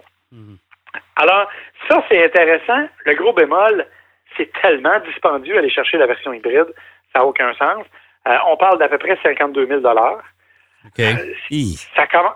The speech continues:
Speaker 2: ça commence à être de l'argent pas mal, là.
Speaker 1: Ouais, puis, euh, moi, je te dirais que le point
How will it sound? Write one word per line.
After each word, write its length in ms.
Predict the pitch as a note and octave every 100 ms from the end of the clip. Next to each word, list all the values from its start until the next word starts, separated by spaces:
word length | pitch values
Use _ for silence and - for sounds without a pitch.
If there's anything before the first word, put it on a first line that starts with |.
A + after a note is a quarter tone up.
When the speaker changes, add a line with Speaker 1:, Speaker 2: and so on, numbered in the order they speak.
| _ - _
Speaker 2:
ça 100 | -
commence 320 | F3 G3+ A3 -
à 60 |
être 60 | D#3+
de 40 |
l'argent 300 | C#3+ B2+ C#3+
pas 100 | B2
mal, 200 | A2 G#2 G2
là. 60 | - _ _ _ _
Speaker 1:
Ouais, 280 | - C#3 B2 A2
puis, 260 | D3 C#3+
euh, 320 | C#3 C3 C3 B2+
moi, 400 | B2+ C3+ D3 G3+
je 140 | F#3
te 80 | D#3
dirais 400 | C3+ C3 C3 E3+
que 140 | -
le 240 | C3 B2+ A#2+
point 540 | - - C3 C#3+ D3+